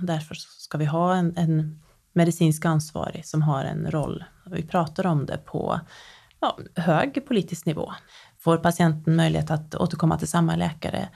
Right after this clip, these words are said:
Eh, kan vi bygga in i ersättningssystemen att kontinuitet spe-, har ett värde? Det vill säga att få lä-,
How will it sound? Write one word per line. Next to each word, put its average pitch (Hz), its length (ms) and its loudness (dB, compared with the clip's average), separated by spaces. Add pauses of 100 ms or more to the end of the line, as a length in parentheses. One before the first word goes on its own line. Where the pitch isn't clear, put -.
(340)
Eh, 156 240 0
kan 170 140 4
vi 165 80 4
bygga 160 220 4
in 170 160 4
i 185 40 4
ersättningssystemen 180 1160 0
att 156 320 0
kontinuitet 165 580 -2
spe-, 180 380 -2 (360)
har 156 300 0
ett 156 120 -2
värde? 165 380 0 (680)
Det 185 60 -2
vill 160 100 -4
säga 160 180 0
att 156 100 -6
få - 100 -4
lä-, 165 220 -4